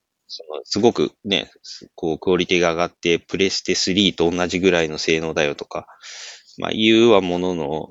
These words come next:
でもやっぱりコンソールと同じような体験させるっていうと、そう、いろんなとこで実はすごく無理してるはずなんで、まあ、それがどんなところなのかなっていうのが気になって、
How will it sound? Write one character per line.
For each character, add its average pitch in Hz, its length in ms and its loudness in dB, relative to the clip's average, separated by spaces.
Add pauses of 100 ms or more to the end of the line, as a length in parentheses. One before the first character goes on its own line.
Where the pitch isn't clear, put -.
で 98 80 -6
も 82 120 -6
や 82 80 -4
っ - 120 -14
ぱ 110 120 2
り 69 300 -4
コ 95 180 -6
ン 95 60 -6
ソ 98 240 2
ー - 20 4
ル 98 120 -2
と 123 280 6
同 120 240 0
じ 131 80 0
よ 135 80 4
う - 20 0
な 85 120 0
体 85 240 0
験 80 180 -4
さ - 140 -8
せ 87 160 -2
る 90 80 0
っ 82 40 -4
て - 240 -10
い 76 120 -4
う 76 60 -12
と、 80 380 -2
そ 117 240 0
う、 113 120 -2
い 110 100 2
ろ 147 140 4
ん 147 100 -8
な 180 100 0
と 156 120 2
こ 131 100 2
で 85 120 0
実 87 300 -8
は 62 280 -6
す - 180 -6
ご 101 160 2
く - 260 -4 (160)
無 98 220 -4
理 85 80 -4
し - 80 -6
て 76 100 -2
る 73 60 -6
は 82 140 -4
ず 85 140 -8
な 78 160 -6
ん 67 120 -14
で、 67 200 -8 (720)
ま - 40 -10
あ、 - 20 -
そ 110 120 0
れ 113 100 2
が 110 120 2
ど 123 160 4
ん 113 40 4
な 82 100 0
と 95 120 -6
こ - 140 -4
ろ 92 100 2
な 80 120 -4
の 76 60 -10
か 80 140 -4
な 82 120 -2
っ - 40 -20
て 69 100 -8
い 64 40 -8
う - 20 -10
の 65 80 -14
が 71 100 -14
気 90 160 -6
に 82 100 -4
な 80 120 -6
っ - 40 -20
て、 - 300 -10